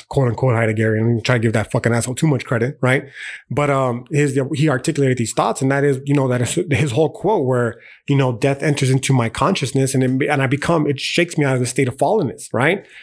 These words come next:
And it makes me realize, like, "Oh, fuck, like, I am a finite being too. And one day that'll be me. And if I don't start acting, uh, acting accordingly, I'm gonna live this fucking terrible life, essentially," right? This unfulfilled, inauthentic life.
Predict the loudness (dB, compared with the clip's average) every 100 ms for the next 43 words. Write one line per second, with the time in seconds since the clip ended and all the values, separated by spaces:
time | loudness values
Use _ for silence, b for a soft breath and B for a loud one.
0 | B 0 2 2 0 0 0 0 -2 -2
1 | -2 -4 -2 0 0 -4 -4 -2 0 0
2 | 0 0 2 2 0 0 0 0 0 0
3 | 0 -2 0 2 2 2 2 2 2 2
4 | 0 0 0 0 -2 0 -2 0 -2 0
5 | -2 0 -2 0 -2 0 0 2 2 0
6 | -2 B B -4 0 2 2 2 2 0
7 | 0 0 0 -2 -2 0 0 2 0 0
8 | -2 -2 0 2 2 0 -2 -6 _ 0
9 | 0 -2 _ _ -2 0 -2 0 -2 0
10 | 0 0 0 0 0 -2 0 0 0 -2